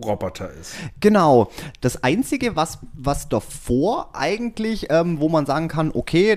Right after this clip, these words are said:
Speaker 2: das ist jetzt ne, ein übernatürlicher Feat. Wir hatten nette Kleinigkeiten drin, zum Beispiel allein, äh, am Anfang, wie sie natürlich beide in der Gegenwart ankommen.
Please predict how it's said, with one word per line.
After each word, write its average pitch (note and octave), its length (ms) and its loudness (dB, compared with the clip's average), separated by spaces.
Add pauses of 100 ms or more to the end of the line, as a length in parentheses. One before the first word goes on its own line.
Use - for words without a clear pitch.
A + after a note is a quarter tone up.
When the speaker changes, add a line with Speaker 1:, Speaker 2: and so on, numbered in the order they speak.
Speaker 2:
das C#3 180 2
ist C#3 160 -4
jetzt B2+ 220 -4
ne, A#2+ 200 -2
ein A2+ 400 -8
übernatürlicher F#3+ 760 0
Feat. - 260 -4
Wir - 220 2
hatten B3 360 -2 (120)
nette G3+ 380 2
Kleinigkeiten C#3+ 840 -2
drin, G2+ 180 -2
zum A#2 120 -6
Beispiel A2+ 280 -2
allein, A2+ 360 0
äh, G#2+ 340 0 (360)
am A#2+ 140 0
Anfang, D#3+ 520 2
wie C3+ 60 -2
sie C#3 120 -2
natürlich B2 500 -2
beide C3 320 2
in B2 160 -2
der A2 120 0
Gegenwart A2+ 520 -4
ankommen. E3 560 4